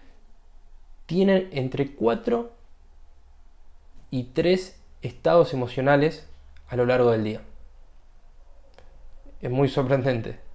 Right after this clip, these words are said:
Yo también me sorprendí, pensábamos que, que era más. Y no, entre, solamente entre tres y cuatro, algunas personas pueden tener un poco más, si son un poco más volátiles emocionalmente, pero este en sí es la,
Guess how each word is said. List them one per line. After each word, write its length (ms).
Yo 160
también 320
me 100
sorprendí, 460
pensábamos 520
que, 180
que 80
era 120
más. 280
Y 80
no, 220
entre, 220
solamente 340
entre 240
tres 300
y 60
cuatro, 580
algunas 320
personas 320
pueden 160
tener 140
un 100
poco 180
más, 340
si 160
son 140
un 120
poco 220
más 180
volátiles 500
emocionalmente, 680
pero 240
este 560
en 160
sí 300
es 240
la, 260